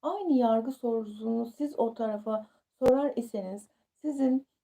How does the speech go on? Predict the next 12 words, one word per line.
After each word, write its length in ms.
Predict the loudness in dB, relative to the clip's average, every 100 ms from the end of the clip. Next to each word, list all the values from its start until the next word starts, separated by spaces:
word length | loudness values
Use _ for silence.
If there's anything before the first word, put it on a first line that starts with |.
| -14
eee, 260 | -8 -2 0
daha 400 | 2 2 0 0
böyle, 360 | 0 0 0 -4
hani, 280 | -4 -4 -4
hare-, 320 | -2 -2 -2
eee, 200 | -4 -2
hareketli 840 | -2 0 0 0 0 -4 -4 -6 -4
ve, 300 | -4 -4 -6 _ _ _
eee, 160 | -2 -2
öğrenmek 560 | 0 2 4 4 2 0
istediğiniz 560 | -8 -10 -12 -10 -2
aslında 640 | 0 0 -4 -4 0 0